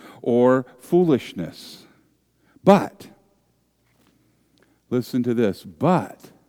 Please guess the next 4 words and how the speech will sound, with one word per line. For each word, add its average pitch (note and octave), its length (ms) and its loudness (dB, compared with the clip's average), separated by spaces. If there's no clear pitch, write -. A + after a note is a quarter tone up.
the G#2+ 80 -4
foolish D#3 600 2
have A#2 480 0
one C3+ 680 0